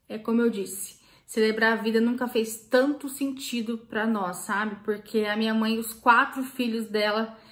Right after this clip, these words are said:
pegaram e graças a Deus estamos todos aqui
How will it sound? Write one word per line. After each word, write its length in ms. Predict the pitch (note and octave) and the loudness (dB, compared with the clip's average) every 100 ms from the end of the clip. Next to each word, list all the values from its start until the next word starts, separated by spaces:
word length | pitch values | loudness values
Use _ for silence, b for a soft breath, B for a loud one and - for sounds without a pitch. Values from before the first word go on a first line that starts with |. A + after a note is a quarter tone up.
| B B _ | B B _
pegaram 560 | A3 G#3 G3+ F#3+ G#3 G#3+ | -2 0 2 2 2 -2
e 60 | |
graças 760 | G#3 G3+ G#3+ G#3 A3 A#3 - A3+ | -2 0 2 2 0 -2 -4 -4
a 60 | |
Deus 640 | A3 G#3+ G3+ G3+ G#3 - - b b b _ | -2 -2 -2 -4 -8 -14 -18 b b b _
estamos 380 | - A3+ G#3+ - | -8 -2 -2 0
todos 280 | A3 G#3 | -2 -2
aqui 640 | G#3 G3+ - A3+ A#3 A#3+ | -6 -6 -6 -2 -2 -4